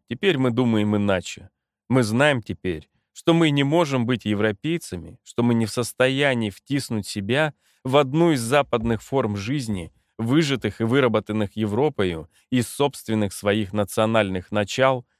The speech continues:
нам чуждых и противоположных. Точно так,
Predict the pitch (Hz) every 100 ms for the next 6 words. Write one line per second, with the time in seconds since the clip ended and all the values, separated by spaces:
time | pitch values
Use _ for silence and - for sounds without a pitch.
0 | _ 131 120 117 - 156 127 107 - 104
1 | 98 95 98 95 101 98 104 95 82 -
2 | _ _ _ _ _ _ 135 - 131 117
3 | 143 147